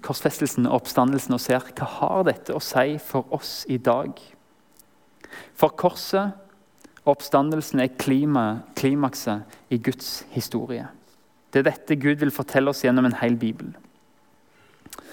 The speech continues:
Og når Jesus dør på korset, så er han i mål med oppdraget sitt.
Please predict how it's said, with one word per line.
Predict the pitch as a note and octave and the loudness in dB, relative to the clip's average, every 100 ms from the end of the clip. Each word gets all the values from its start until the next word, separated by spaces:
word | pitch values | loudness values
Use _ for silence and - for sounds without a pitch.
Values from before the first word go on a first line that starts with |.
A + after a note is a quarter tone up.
| - - - C#3+ | -14 -14 -2 4
Og | |
når | D3+ F3 | 4 6
Jesus | G3 G3 F#3+ | 4 2 0
dør | F#3 F#3+ | 4 4
på | - | 0
korset, | - F3 - D#3 | 0 0 2 0
så | C3+ D3+ | 4 4
er | D#3 | 4
han | D3+ | 4
i | |
mål | C#3+ C#3 D#3 | 6 6 4
med | D3 | 0
oppdraget | - - B2+ C#3 - | -4 0 0 0 -10
sitt. | - - - | -14 -18 -20